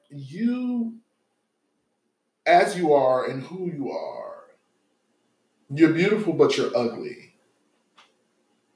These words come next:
How you tell a woman she has dangerously high sex appeal, but she looks like a fucking dog? Really? And y'all wonder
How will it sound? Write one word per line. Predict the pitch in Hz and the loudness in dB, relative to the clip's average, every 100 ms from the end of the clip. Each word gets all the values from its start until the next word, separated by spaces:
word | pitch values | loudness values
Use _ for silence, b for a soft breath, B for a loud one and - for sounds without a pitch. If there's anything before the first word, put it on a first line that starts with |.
| _ _ _ - | _ _ _ -4
How | 285 | 2
you | 311 294 | 4 2
tell | 254 214 | 2 4
a | |
woman | 196 190 165 | 4 4 0
she | - 190 | -4 -2
has | 170 135 | -2 0
dangerously | 151 165 170 151 151 | 0 0 -2 -4 -4
high | 139 135 | -2 -2
sex | - 135 - | -4 -8 -8
appeal, | 120 131 120 110 110 b b | -10 -8 -6 -6 -10 b b
but | 135 170 | 2 4
she | 170 | 4
looks | 175 175 170 | 2 0 0
like | 151 | -4
a | 135 | -4
fucking | - 143 131 120 | -2 -2 -2 -4
dog? | 120 117 - - - _ _ _ _ _ _ - | -4 -4 -8 -16 -20 _ _ _ _ _ _ -16
Really? | 127 233 427 453 427 415 - _ _ _ _ _ _ _ _ _ _ _ _ _ _ _ _ _ _ _ _ _ _ _ _ _ _ - | -2 4 6 8 4 2 -6 _ _ _ _ _ _ _ _ _ _ _ _ _ _ _ _ _ _ _ _ _ _ _ _ _ _ 0
And | 226 | 4
y'all | 240 269 240 | 4 4 2
wonder | 226 233 190 175 156 156 | 4 4 4 4 4 0